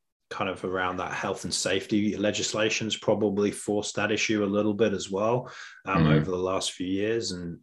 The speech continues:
Speaker 1: um, I, I've even seen it in the last decade as the number of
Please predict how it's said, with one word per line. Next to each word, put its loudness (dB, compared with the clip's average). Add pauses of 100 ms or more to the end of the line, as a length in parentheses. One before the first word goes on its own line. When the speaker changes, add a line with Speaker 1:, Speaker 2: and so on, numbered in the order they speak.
(160)
Speaker 1:
um, -6 (280)
I, 0 (120)
I've 2
even 2
seen 0
it -2
in -6
the -4
last -4
decade -2
as -6
the -4
number 0
of -4